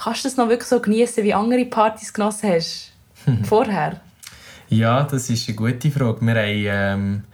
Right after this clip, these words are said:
Speaker 2: an der, an der ersten Party, an der, äh, Summer Edition, dann, wo eben so ein bisschen stressig war und unterbesetzt und so, sind wir wirklich alle im Zeugs am Rumsäckeln gewesen.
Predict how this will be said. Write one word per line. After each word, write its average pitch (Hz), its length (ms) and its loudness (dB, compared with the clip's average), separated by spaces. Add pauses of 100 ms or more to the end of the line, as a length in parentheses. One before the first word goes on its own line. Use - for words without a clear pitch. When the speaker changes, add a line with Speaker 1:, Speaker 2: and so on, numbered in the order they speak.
(420)
Speaker 2:
an 110 140 0
der, 104 200 -2 (120)
an 113 160 0
der 113 200 -4
ersten 127 420 0
Party, 131 520 0
an 113 120 2
der, 107 160 -2
äh, 104 400 0 (280)
Summer 113 360 0
Edition, 117 500 -2
dann, 110 320 0
wo 101 140 -4
eben 104 180 -2
so 113 140 -6
ein 113 100 -8
bisschen 104 140 -2
stressig 107 540 -4
war 110 440 -2
und 104 120 -2
unterbesetzt 110 680 -2
und 101 100 -2
so, 110 220 -2 (260)
sind 110 220 0
wir 101 60 -2
wirklich 113 400 -2
alle 120 340 4
im 117 180 2
Zeugs 120 300 -2
am 117 80 4
Rumsäckeln 117 640 0
gewesen. 123 380 -2